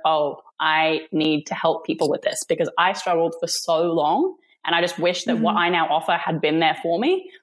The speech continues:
Speaker 1: Although I also recognize
Speaker 2: Yeah.
Speaker 1: that when you are struggling, sometimes you're not ready for that kind of thing. So I wanna make it more accessible to people who are like, "Oh, I don't know what to do," that kind of thing.
Speaker 2: Yeah, that feel kind of, like, lost, right?
Speaker 1: Mm-hmm. Yeah, exactly.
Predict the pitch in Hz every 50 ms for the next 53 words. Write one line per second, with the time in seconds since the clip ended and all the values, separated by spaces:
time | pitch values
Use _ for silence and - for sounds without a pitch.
0 | _ _ - 175 180 170 170 165 - 175 208 - - - 226 214 202 - - -
1 | 185 180 180 180 185 180 175 - 170 175 175 170 160 - 151 156 170 175 - -
2 | 190 185 170 185 180 185 190 185 165 160 160 170 165 165 165 156 160 - - -
3 | 170 160 160 - 160 143 147 165 214 214 220 214 220 214 - - 220 208 208 214
4 | - 202 202 240 277 277 - - 175 170 170 185 185 180 175 180 175 - - 165
5 | 160 156 - - - - - 160 - - - 143 151 156 - 151 156 156 147 -
6 | 160 151 160 151 151 151 151 151 - - - 202 202 190 175 156 156 165 151 139
7 | 160 151 151 170 - - 170 - 160 156 147 147 143 143 - - - - - 147
8 | - - 160 - - - - - 165 - _ _ - 233 214 185 - - - -
9 | 208 - 214 202 196 - 208 202 196 190 190 185 185 - 185 180 92 - - -
10 | - 98 - - - - - - _ _ - 214 240 226 233 277 311 311 - 214
11 | 196 160 151 160 175 - 202 - - - - - - - - 175